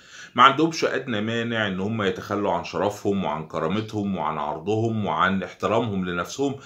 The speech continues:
أو احترام الغير ليهم. وبنشوف الكلام ده بشكل مكثف جدًا على السوشيال ميديا. السوشيال ميديا اللي احنا كلنا موجودين عليها، أكيد في ناس طبعًا بتقدم أشياء رائعة وأشياء جميلة وأشياء مفيدة،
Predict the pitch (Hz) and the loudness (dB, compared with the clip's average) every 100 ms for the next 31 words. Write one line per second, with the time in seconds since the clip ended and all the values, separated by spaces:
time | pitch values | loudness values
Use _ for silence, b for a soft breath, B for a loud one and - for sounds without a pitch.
0 | B - 110 104 - 110 127 123 95 110 | B 2 4 4 0 2 2 2 2 4
1 | 127 117 B B - 107 95 87 175 208 | 4 2 B B -2 0 0 2 2 2
2 | 190 208 - 117 123 131 131 127 B - | 0 -4 -2 0 2 4 2 2 B -10
3 | 92 131 131 104 92 85 135 131 110 98 | 0 2 4 2 -2 2 0 2 0 2
4 | 135 131 104 101 120 120 - - 120 117 | -2 2 4 6 6 4 0 -2 -2 0
5 | 107 92 90 80 - 156 156 113 104 131 | -2 -2 -2 -2 -2 -4 -2 -2 -2 0
6 | 139 135 B B - - 107 107 110 107 | 0 -2 B B -8 -4 -4 -2 0 0
7 | 90 82 95 101 76 98 135 87 - 147 | 0 -4 -4 -2 0 0 0 0 -2 -4
8 | 123 - 107 101 95 92 90 78 73 - | -6 -4 -4 0 0 -2 -6 -8 -12 -14
9 | - 110 95 87 78 B B 80 - 98 | -4 -2 0 -4 -6 B B -8 -2 2
10 | 101 85 73 82 107 76 - - 71 87 | 2 2 2 2 2 2 0 -4 -2 -2
11 | 101 98 78 78 101 95 92 165 180 | 0 0 0 -2 -2 -2 -2 0 2